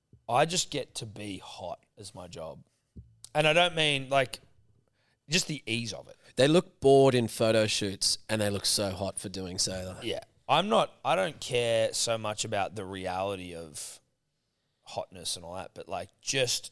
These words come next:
Speaker 1: the amount of money they get paid just to be like, just wear clothes.
Speaker 2: Effortless.
Speaker 1: Effortless.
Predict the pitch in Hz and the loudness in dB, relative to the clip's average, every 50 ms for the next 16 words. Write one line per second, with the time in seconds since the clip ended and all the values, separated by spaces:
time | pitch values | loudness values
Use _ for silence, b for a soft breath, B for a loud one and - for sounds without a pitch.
0 | - 123 117 113 101 104 110 113 113 110 107 98 101 98 95 92 95 95 92 92 | -14 -10 -10 -8 -8 -6 -4 -4 -4 -4 -6 -8 -10 -10 -10 -10 -12 -12 -12 -12
1 | - - - 98 92 90 95 95 - - 87 90 82 76 78 - _ _ _ _ | -12 -14 -12 -10 -8 -6 -6 -6 -6 -10 -10 -10 -10 -12 -12 -14 _ _ _ _
2 | _ _ _ _ _ _ _ _ _ _ _ _ _ _ _ _ _ _ _ _ | _ _ _ _ _ _ _ _ _ _ _ _ _ _ _ _ _ _ _ _
3 | _ _ _ _ _ _ _ _ _ _ _ _ _ _ _ _ _ _ _ _ | _ _ _ _ _ _ _ _ _ _ _ _ _ _ _ _ _ _ _ _
4 | _ _ _ _ _ _ _ _ _ _ _ _ _ _ _ _ - - 110 - | _ _ _ _ _ _ _ _ _ _ _ _ _ _ _ _ -14 -14 -12 -10
5 | - 95 - 117 - 104 104 - 92 - - - 123 - - 143 - - 98 - | -10 -12 -12 -12 -14 -14 -12 -14 -14 -10 -4 -2 -2 0 0 -2 -2 -4 -10 -6
6 | - - - - - 123 110 - - - _ - - _ | -4 -2 -2 -2 -2 -4 -8 -10 -12 -16 _ -20 -20 _